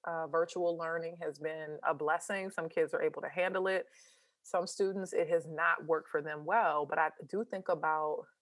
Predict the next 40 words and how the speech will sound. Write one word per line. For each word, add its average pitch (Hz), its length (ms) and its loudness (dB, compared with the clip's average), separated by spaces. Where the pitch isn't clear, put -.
the 165 120 -4
emotional 165 680 0
toll 160 600 2
that 160 200 0
it 156 140 2
has 160 160 0
had 151 240 0
on 151 180 -4
them, 151 360 -4
um, 151 360 -6
and 151 140 -6
the 151 60 -8
social 165 500 2
toll 180 360 2
it's 180 120 -2
had 190 220 0
on 185 160 -2
them. 196 200 -6
Like, 156 180 -2
my 160 120 -6
son 165 280 -6
has 165 200 -2
struggled - 580 0
being 156 240 -4
home, 151 600 -6
um, 156 180 -4
and 147 140 -8
being, 165 440 0
being 180 260 2
a 175 60 0
single 185 360 -2
child, 180 560 2
you 160 120 -4
know, 160 220 0
like, 156 240 0
there 160 220 6
is 165 240 0
no 160 160 0
other 160 240 0
outlet. 151 460 2